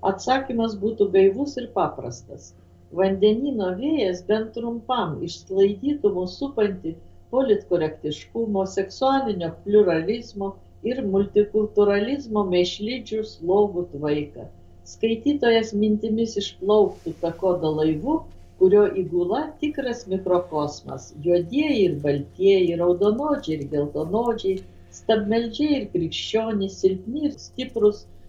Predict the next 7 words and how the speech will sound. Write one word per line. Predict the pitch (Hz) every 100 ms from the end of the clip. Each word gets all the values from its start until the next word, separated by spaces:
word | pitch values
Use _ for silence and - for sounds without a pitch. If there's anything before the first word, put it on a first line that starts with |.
| -
nuolankus | 170 185 226 294 285 240 -
ir | 220
išdidus, | 208 202 147 170 226 180 190 -
menko | 170 247 294 269 185
ir | 175
galingo | 151 160 196 254 240 220 214
proto. | 208 208 208 -